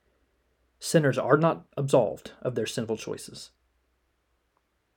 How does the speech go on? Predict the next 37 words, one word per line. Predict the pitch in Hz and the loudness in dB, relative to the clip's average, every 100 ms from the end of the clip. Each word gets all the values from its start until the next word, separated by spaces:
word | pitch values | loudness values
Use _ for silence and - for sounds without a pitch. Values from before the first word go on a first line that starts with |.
| _ | _
The | 139 | -8
people | - 151 170 151 | -4 0 4 4
in | 135 131 | 4 -2
Peter's | - 165 143 | 2 4 6
audience | 127 127 110 107 131 | 6 2 2 -4 -4
needed | 127 131 135 | -2 -2 0
to | |
repent | 131 - - 135 - | -2 -2 -2 -4 -4
and | 117 113 | -10 -8
be | |
forgiven, | 107 117 123 113 117 - _ _ _ _ _ _ _ | -6 -4 -4 -6 -10 -20 _ _ _ _ _ _ _
and | 127 127 | -4 0
this | 139 156 | 0 0
is | |
true | 147 135 123 | -4 0 2
of | 147 | 4
all | 170 | 2
people | - 120 131 120 | 0 -6 -4 -2
everywhere. | 139 113 - - - _ _ _ _ _ _ _ _ _ - | -2 -4 -6 -16 -20 _ _ _ _ _ _ _ _ _ 0
Ignorance | 139 139 117 90 - - - _ - | 2 2 -2 -4 -10 -12 -18 _ -14
is | - | -8
no | 113 | -6
excuse, | 107 - - 82 - - - _ _ _ _ _ _ _ _ _ _ | -6 -8 -8 -8 -10 -16 -18 _ _ _ _ _ _ _ _ _ _
nor | 127 165 113 98 | 4 4 4 -4
can | - 120 | -8 -8
we | |
blame | 110 110 110 | -4 -4 -4
God | 110 135 104 | -2 -2 -4
for | 123 | -6
our | 107 | -6
choices. | 139 - - - - - - _ _ _ _ _ _ _ _ _ _ _ _ _ - | -8 -8 -10 -10 -14 -16 -18 _ _ _ _ _ _ _ _ _ _ _ _ _ 0
We | 143 | 4
are | 151 | 4
responsible | - - 165 143 127 110 | 2 0 2 2 0 -4
for | 123 110 | -2 -2
our | 107 | -2
sin, | - - 110 - | -4 -6 -8 -10